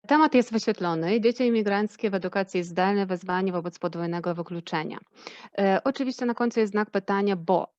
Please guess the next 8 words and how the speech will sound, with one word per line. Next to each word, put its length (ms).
temat 400
tak 180
naprawdę 580
jest 580
aktualny 720
i 140
dość 340
nowy. 600